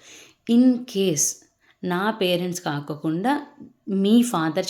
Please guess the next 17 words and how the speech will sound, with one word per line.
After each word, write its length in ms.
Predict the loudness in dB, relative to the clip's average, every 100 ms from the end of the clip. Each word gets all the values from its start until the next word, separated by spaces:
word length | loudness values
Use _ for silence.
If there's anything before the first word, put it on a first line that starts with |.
| -4
చనిపోయింటే 800 | -4 -4 -4 -4 -6 -6 -8 -8 -18 -20 _ -2
నువ్వు 460 | -2 0 0 0 -2
ఈ 100 | -2
సోషల్ 540 | 0 0 -2 -2 -2
స్టేటస్ 300 | -2 -2 -2
గురించి 280 | -2 -2 -2
మాట్లాడతావా, 880 | -4 -4 -6 -6 -6 -8 -6 -4 -6 -12 _ 0
పెళ్లి 160 | 2
గురించి 360 | 2 0 -2 -2
మాట్లాడతావా, 840 | -2 -2 -4 -4 -4 -4 -2 -2
పండగల 380 | -2 -2 0 0
గురించి 320 | 0 0 -2
మాట్లాడతావా, 640 | -2 -2 -4 -6 -6 -2 0
గ్యాదరింగ్ 480 | 0 0 0 2
గురించి 260 | 0 -2 -4
మాట్లాడతావా?" 640 | -4 -4 -6 -6 -6 -6 -6
అంటే 360 | -8 -10 -14